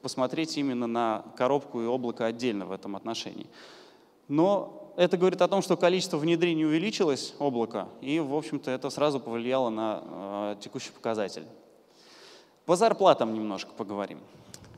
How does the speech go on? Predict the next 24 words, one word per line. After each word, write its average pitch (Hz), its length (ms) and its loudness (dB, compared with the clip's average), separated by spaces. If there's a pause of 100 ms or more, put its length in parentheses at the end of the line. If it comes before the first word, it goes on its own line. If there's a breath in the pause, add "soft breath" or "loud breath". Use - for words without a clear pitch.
(180 loud breath)
Как 180 260 2
и 165 80 2
ш-, - 140 -6
кому 143 280 2
мы 156 120 2
сколько 147 340 -4
платим 165 400 2
и 120 40 -4
как 147 200 0
эти 143 160 -6
данные 131 340 0
меняются. 135 440 0
Опять 190 160 2
же, 165 80 0
сравнил 185 360 2
с - 40 -8
прошлым 170 400 2
годом, 156 520 0
то - 80 -4
есть 131 140 -2
с - 60 -2
анкетой 147 400 -2
прошлого 139 420 -2
января. 120 480 0